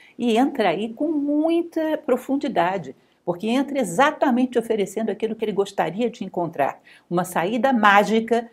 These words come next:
para a sua vida frustrante. Só que nós estamos num mundo onde não existe mágica, existe causa e consequência. E qualquer coelho que saia de dentro de uma cartola tem que ter sido colocado nessa cartola primeiro.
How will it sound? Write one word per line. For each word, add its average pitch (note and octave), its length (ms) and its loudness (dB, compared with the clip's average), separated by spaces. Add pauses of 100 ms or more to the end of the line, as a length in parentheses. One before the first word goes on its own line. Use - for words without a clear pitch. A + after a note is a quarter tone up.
(200)
para F#3 160 2
a F3+ 40 -4
sua F#3 200 -2
vida D#3+ 300 -2
frustrante. C3+ 720 -10 (160)
Só A#3+ 140 -2
que B3 80 -2
nós B3+ 160 2
estamos A3+ 360 0
num D#3+ 140 -4
mundo F#3 400 0
onde G3+ 180 -10
não E4+ 60 -8
existe D#4+ 380 -4
mágica, E3+ 680 -4 (480)
existe C#4 720 0 (220)
causa B3+ 580 4
e C#4 80 -6
consequência. B3+ 880 -2 (400)
E E3 80 -4
qualquer D4 520 4
coelho C4 440 0
que A3 100 -6
saia A#3+ 400 0
de F3+ 120 -4
dentro E3 260 -2
de - 60 -2
uma D3+ 120 2
cartola G3+ 520 0
tem G#3+ 120 -4
que A3+ 60 -16
ter B3+ 140 -4
sido B3+ 180 -4
colocado C#4 640 -2
nessa F#3 240 -4
cartola D3 480 0
primeiro. C#3 420 -10